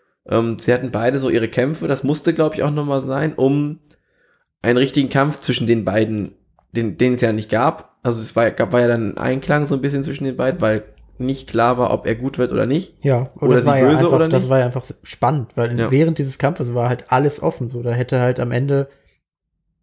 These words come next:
Speaker 1: Hätte sie auch
Speaker 2: sowohl
Speaker 1: umbringen können. Oder
Speaker 2: beide
Speaker 1: sie
Speaker 2: hätten
Speaker 1: ja.
Speaker 2: böse, beide hätten gut, äh,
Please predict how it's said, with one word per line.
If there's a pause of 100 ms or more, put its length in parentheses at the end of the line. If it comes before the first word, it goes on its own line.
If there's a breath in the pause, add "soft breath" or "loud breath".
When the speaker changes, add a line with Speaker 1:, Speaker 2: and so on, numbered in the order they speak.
(640)
Speaker 1:
Hätte
sie
auch
Speaker 2:
sowohl
Speaker 1:
umbringen
können.
Oder
Speaker 2:
beide
Speaker 1:
sie
Speaker 2:
hätten
Speaker 1:
ja.
Speaker 2:
böse,
beide
hätten
gut,
äh,